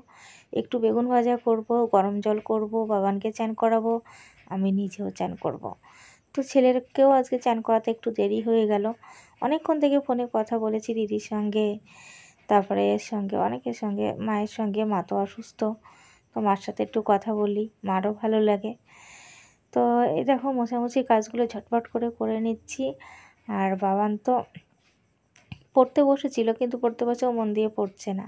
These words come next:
তো ও একটু খেলাধুলাই করছিল, নতুন একটা বল কিনেছে বুঝতে পারছো। যতক্ষণ থাকবে ততক্ষণ বলটা নিয়ে খেলবে। এর আগে কিন্তু বাবানকে আমি অনেকগুলো বল কিনে দিয়েছিলাম, সব বলই ফাটিয়ে দেয়।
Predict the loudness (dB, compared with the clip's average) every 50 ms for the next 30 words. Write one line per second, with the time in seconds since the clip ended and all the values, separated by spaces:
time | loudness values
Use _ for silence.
0 | -12 _ -20 -20 -20 -20 -20 -20 -20 -20 -20 _ _ _ _ _ _ -4 -2 0
1 | 0 0 0 0 0 0 -2 -2 -6 -6 -4 -2 0 2 2 2 2 4 4 4
2 | 4 4 2 0 0 -2 -4 -2 0 0 0 0 -2 -2 -2 -2 -2 -2 -2 -2
3 | -2 0 0 -2 -2 -2 -4 -4 -2 -2 0 0 0 0 0 -2 -2 -2 -2 -2
4 | -2 -2 -4 -6 -6 -6 -6 -8 _ -20 -20 -20 -20 -20 _ _ -4 0 0 2
5 | 2 0 -4 -2 -6 -6 -4 -2 -2 -2 -2 -2 -2 -2 -2 0 -2 -4 -6 -4
6 | -4 -4 -2 0 0 0 0 0 0 0 2 0 0 -2 -2 -2 0 0 0 0
7 | -2 -2 -4 -4 -8 -18 -20 -20 -20 _ _ 2 4 6 6 6 6 4 2 2
8 | 0 -4 0 2 4 6 6 6 4 2 0 0 0 0 0 0 0 0 0 0
9 | 2 2 0 0 0 -2 -2 0 0 0 2 2 0 0 -2 -4 -4 -4 -2 -2
10 | -2 -4 -4 -4 -4 -4 -4 -4 -6 _ -18 -20 -20 -20 -20 -20 -20 _ -6 0
11 | 0 0 2 2 2 2 2 0 -2 -2 -4 -4 -2 -2 -2 -2 -2 -4 -6 -8